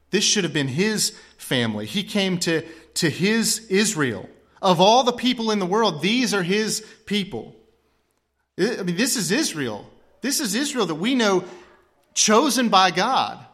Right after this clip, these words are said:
This is Israel descended from Abraham. This is Israel who was delivered from Egypt. This is D-,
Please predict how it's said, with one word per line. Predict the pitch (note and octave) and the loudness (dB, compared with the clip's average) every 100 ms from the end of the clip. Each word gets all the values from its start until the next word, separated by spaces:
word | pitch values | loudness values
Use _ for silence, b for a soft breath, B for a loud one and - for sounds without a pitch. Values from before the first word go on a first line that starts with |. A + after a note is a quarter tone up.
| _ _ _ _ _ _ | _ _ _ _ _ _
This | A3 A#3 | -2 0
is | B3+ F3+ | 0 0
Israel | B3 G3+ G3+ | 0 0 0
descended | E3+ E3+ - A3+ B3+ B3 - | 0 0 2 2 2 0 -2
from | F3+ | 0
Abraham. | F3+ A#3+ F#3+ C#3 A#2+ | 2 2 -2 -2 -2
This | F#3 C4+ | 0 0
is | B3+ | 0
Israel | G3+ C4+ G#3+ G3 F#3 B B B | -2 -2 0 0 0 B B B
who | G#3+ G#3+ | 2 4
was | G3+ | 2
delivered | F#3 E3+ G3 C4+ B3+ | 2 2 2 2 0
from | - F#3 | -2 0
Egypt. | A3 C4 C#3 A2 - b b - | 0 0 -2 -8 -10 b b -4
This | C4 D4 | -2 0
is | G3+ | -2
D-, | G#3 A3 | -4 -8